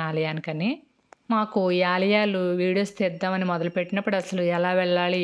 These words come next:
ఏంటి అసలు రూట్ మ్యాప్ ఏంటి, అసలు ఏం ఇన్ఫర్మేషన్ తెలియదండి. మాకు అడ్డాల సతీష్ కుమార్ అని, ఆయన శ్రీ భీమేశ్వర స్వామి ట్రావెల్స్ అనమాట,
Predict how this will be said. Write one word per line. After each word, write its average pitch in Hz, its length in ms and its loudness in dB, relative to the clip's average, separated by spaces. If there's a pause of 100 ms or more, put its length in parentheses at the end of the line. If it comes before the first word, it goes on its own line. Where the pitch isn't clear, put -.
ఏంటి 175 320 -2
అసలు 175 320 -2
రూట్ 170 280 -2
మ్యాప్ 175 220 -6
ఏంటి, 175 200 -4
అసలు 170 180 -4
ఏం 175 240 -2
ఇన్ఫర్మేషన్ 175 540 -4
తెలియదండి. 165 540 -2 (580)
మాకు 180 260 -2 (180)
అడ్డాల 190 420 2
సతీష్ 180 440 -4
కుమార్ 170 320 0
అని, 185 200 0 (160)
ఆయన 170 260 -4 (380)
శ్రీ 180 180 -2
భీమేశ్వర 175 600 -2
స్వామి 170 300 -2
ట్రావెల్స్ 165 380 -2
అనమాట, 160 320 -4